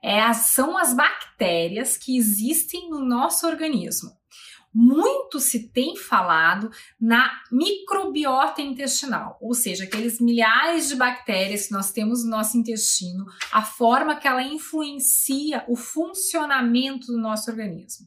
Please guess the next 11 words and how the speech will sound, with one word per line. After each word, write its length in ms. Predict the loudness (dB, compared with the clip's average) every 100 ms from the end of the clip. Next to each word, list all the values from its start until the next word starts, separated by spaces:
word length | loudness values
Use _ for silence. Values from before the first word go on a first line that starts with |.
| -2
Quando 120 | 2
a 40 |
gente 160 | 2 2
fala 240 | 2 2
especificamente 800 | 2 0 -2 -2 0 2 2 0
no 240 | 0 0 -2
fígado, 640 | -8 -12 -12 -8 -6 -6 -10 -16 -10
uma 140 | 0 2
das 180 | 2 0
principais 800 | -2 0 -2 2 2 2 0 0
doenças 680 | 2 2 2 0 0 -2